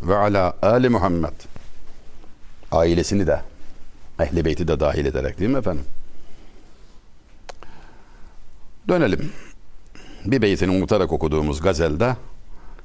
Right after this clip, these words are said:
Beli merhum ne diyor? "Bilmeyen sırrı kazayı deri paşaya düşer." Kaza sırrını bilmez de,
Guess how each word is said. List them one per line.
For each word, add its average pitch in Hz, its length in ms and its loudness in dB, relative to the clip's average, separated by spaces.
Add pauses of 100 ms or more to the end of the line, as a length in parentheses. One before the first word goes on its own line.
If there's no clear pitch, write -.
(200)
Beli 101 280 4
merhum 85 360 4
ne 85 120 4
diyor? - 500 -2 (960)
"Bilmeyen 107 800 4
sırrı 80 480 2
kazayı 80 680 4 (920)
deri 117 400 4
paşaya 95 540 4
düşer." 69 320 0 (1300)
Kaza 139 480 4
sırrını 117 640 4
bilmez 101 500 4
de, 82 160 6